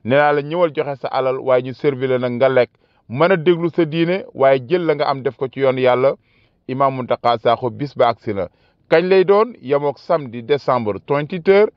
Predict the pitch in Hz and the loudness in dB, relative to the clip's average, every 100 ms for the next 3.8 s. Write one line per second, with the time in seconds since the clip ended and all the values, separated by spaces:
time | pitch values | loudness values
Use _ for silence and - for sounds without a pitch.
0 | _ _ _ 190 170 151 135 143 131 135 | _ _ _ -8 0 2 2 -2 -2 -4
1 | 131 - 123 123 - - 120 139 143 127 | -6 -6 -6 -6 -10 -2 0 0 -2 -6
2 | 131 - 131 131 135 _ - 131 120 123 | -6 -6 -10 -8 -10 _ -8 -6 -2 0
3 | 123 131 120 107 117 117 113 117 | 0 4 2 4 0 0 -4 -6